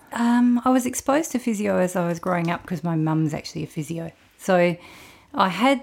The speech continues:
that role model, um, as I was growing up, but then I started looking around and, and I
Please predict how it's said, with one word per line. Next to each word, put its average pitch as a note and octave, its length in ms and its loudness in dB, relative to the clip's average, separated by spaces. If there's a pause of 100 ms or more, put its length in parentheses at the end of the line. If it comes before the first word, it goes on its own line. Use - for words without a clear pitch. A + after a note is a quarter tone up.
(160)
that G3 380 0
role F#3 320 4
model, E3+ 440 0 (220)
um, E3+ 420 0
as F3 140 -2
I E3+ 100 -2
was E3+ 160 -4
growing F3 320 -2
up, E3 200 -4
but G3+ 160 -2
then A#3 380 4 (100)
I G3 320 0
started G3+ 380 -2
looking G3 240 0
around E3+ 340 2
and, E3 200 0
and D#3 280 -2 (340)
I E3+ 220 -8